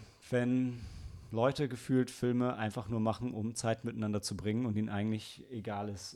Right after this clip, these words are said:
äh, sie keinen Anspruch an das Werk haben, sondern der Weg das Ziel ist, was so ein bisschen das Bauchgefühl war bei Superintelligence, für, für mich zumindest. Und ob wir das cool finden. Ist es cool, wenn, wenn Leute sowas machen, oder ist es irgendwie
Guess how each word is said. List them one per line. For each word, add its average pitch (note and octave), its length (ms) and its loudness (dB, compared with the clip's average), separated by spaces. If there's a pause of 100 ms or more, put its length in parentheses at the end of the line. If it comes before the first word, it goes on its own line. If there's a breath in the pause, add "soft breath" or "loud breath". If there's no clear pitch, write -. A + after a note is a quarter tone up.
(120)
äh, G#2 100 -8
sie G#2 140 -8
keinen A2 260 -6
Anspruch A2+ 420 -8
an A#2+ 220 -6
das A2+ 220 -6
Werk A#2+ 280 -2
haben, C#3 520 -4
sondern A#2 420 -2
der A2+ 220 0
Weg A#2+ 340 -4 (240)
das - 380 -2
Ziel D3 240 2
ist, A2 220 0
was C3+ 120 0
so D3 60 2
ein C#3+ 40 2
bisschen D#3+ 380 0 (540)
das B2 200 0
Bauchgefühl C3 760 4
war G2+ 360 0 (200)
bei G2+ 400 -2 (460)
Superintelligence, F#2+ 880 -2
für, A2+ 240 -2
für - 160 -4
mich G#2 240 0
zumindest. F2+ 480 -6 (460 soft breath)
Und C3+ 100 6
ob C#3 100 6
wir F#3+ 60 4
das - 180 4
cool D4 140 10
finden. A#2 300 6
Ist - 200 0
es - 80 -6 (100)
cool, F4 320 2 (140)
wenn, F3+ 320 -4
wenn F3 140 -2
Leute F#3+ 200 2
sowas F3 220 -4
machen, F#3+ 240 0
oder D#3 180 2
ist D3+ 140 -2
es D#3+ 140 -4
irgendwie D#3 260 4